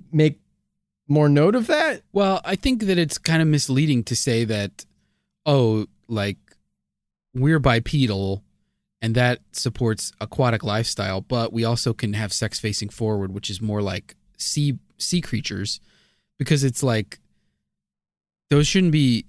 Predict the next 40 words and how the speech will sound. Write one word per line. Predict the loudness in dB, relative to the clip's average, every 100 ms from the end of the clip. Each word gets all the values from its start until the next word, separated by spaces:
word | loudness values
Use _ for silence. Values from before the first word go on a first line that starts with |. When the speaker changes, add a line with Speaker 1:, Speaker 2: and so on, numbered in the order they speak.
| -14 -20 -8
Speaker 2:
it's | -6
kinda | 2 4 4
like | 2
one, | 2 4 4 2 0 -6 -10 -2
one | 2 4 4
led | 4 2 0
to | -2
the | 0
other | 0 -2 -6 -12 _ _ _ _ _
in | -2 0
evolution. | -2 0 0 0 -2 -6
It's | -6 -2
not, | 0 0 -2
like, | -6 -6 -8 _ _
two | -2 -2
separate | 2 2 2 2 0
Speaker 1:
Oh. |
Speaker 2:
things | -2 -4 -8 -10 _ _ _ _ _
that | -4 -2
Speaker 1:
Gotcha. | 0 0
Speaker 2:
happened | 0 -2 -2
because | -2 0 0
of | -2 -8 -14
aquatic. | -12 -2 -2 -2 -4 -8
Like, | -10 -8
you | -10
can't, | -2 -2 -2 -6 _ _ _
you | -6
can't | -2 -2 -2
say, | -6 -4
I | 0
mean, | 0 2
like, | -2 0
bipedalism | 0 0 2 2 2 0 0
has | -2 -2
to | -4
be | -6
the | -4
argument, | -2 -2 -2 -6 -6
not | -4 -4